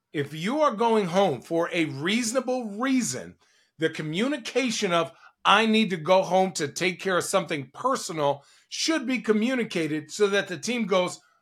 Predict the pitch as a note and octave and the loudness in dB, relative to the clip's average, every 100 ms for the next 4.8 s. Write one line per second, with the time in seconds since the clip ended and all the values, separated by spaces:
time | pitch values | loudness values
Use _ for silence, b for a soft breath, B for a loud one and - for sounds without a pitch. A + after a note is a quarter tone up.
0 | _ G3+ G3 A3+ F#3 F3 F#3+ G3+ - D#3 | _ 0 0 0 -2 -4 -4 -6 -6 -8
1 | D#3 G3 F#3 E3+ E3 D3 C#3 E2 - _ | -6 -4 -2 -2 -2 -2 -4 -4 -12 _
2 | _ _ _ _ C#3+ E3 G3+ - G#3 - | _ _ _ _ -2 0 -2 2 2 2
3 | - _ - A3 G3+ C4+ F#4+ E4+ G#3 - | -8 _ -2 0 2 4 4 4 2 2
4 | F3 E3 G3 E3+ F3+ G#3 E3 A#3+ | 0 4 4 4 2 0 0 -4